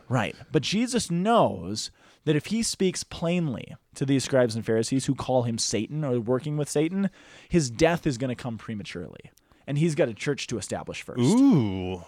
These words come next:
Speaker 1: He's got a kingdom to build on earth. He's got Peter to give the keys to. He's got a lot to do before he can head to the cross. So Jesus, I think, speaks in parables because he needs to veil his identity until it's time. And actually in chapter sixteen,
Speaker 2: Yeah.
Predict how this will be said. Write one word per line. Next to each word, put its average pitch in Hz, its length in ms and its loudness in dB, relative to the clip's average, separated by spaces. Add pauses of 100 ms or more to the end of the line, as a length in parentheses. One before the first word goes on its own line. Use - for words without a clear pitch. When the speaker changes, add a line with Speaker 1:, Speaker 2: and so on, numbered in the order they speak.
(100)
Speaker 1:
He's 180 180 2
got 202 140 6
a 151 60 2
kingdom 175 500 0
to 139 100 -4
build 123 360 0
on 104 160 -6
earth. 92 180 -8
He's 127 140 -4
got 151 200 0
Peter 156 280 0
to 131 80 -2
give 120 100 -4
the 104 80 -8
keys 135 320 -2
to. 110 100 -6
He's 143 160 0
got 165 140 2
a 131 60 2
lot 113 420 -2
to 147 100 -6
do 113 640 2 (400)
before 165 400 2
he 165 160 -2
can 131 140 -6
head 127 240 -4
to 107 40 -12
the 90 60 -12
cross. - 600 -6 (340)
So 151 160 -2
Jesus, 170 520 -2
I 165 200 -2
think, 165 340 -4
speaks - 340 -2
in 139 120 -8
parables 131 560 0
because 120 240 -6
he 135 100 -6
needs 156 200 -4
to 127 100 -6
veil 135 540 2
his 123 140 -2
identity 123 640 2 (340)
until 156 360 2
it's - 160 -8
time. 160 240 0
And 165 80 2
actually 175 320 2
in 151 160 -4
chapter 135 300 0
sixteen, 147 640 -2
Speaker 2:
Yeah. 110 220 4